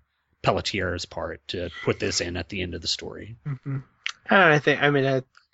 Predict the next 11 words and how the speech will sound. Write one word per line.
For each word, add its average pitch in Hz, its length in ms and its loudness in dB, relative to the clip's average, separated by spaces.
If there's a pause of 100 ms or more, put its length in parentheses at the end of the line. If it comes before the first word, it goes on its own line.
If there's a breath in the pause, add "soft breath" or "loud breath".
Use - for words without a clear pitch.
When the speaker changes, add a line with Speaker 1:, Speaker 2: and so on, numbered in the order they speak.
(280)
Speaker 2:
I, 143 200 2
I 131 40 -2
think 123 260 -2
probably 117 640 2 (100)
it 139 180 6
might 123 240 4
have 117 100 0
been 117 180 0
written 117 340 2
too. 147 320 -4 (120)
Like, - 220 -4